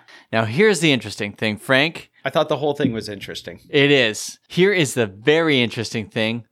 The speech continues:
Speaker 1: that doesn't negate the interestingness-ness of everything else.
Speaker 2: Okay.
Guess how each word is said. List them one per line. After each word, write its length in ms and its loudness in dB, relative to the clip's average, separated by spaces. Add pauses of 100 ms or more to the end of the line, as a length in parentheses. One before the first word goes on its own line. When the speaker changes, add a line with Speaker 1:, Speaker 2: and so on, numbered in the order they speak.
Speaker 1:
that 260 -4
doesn't 440 2
negate 540 2
the 220 -10
interestingness-ness 1600 -2 (200)
of 160 -2 (100)
everything 480 -2
else. 260 -10
Speaker 2:
Okay. 280 -6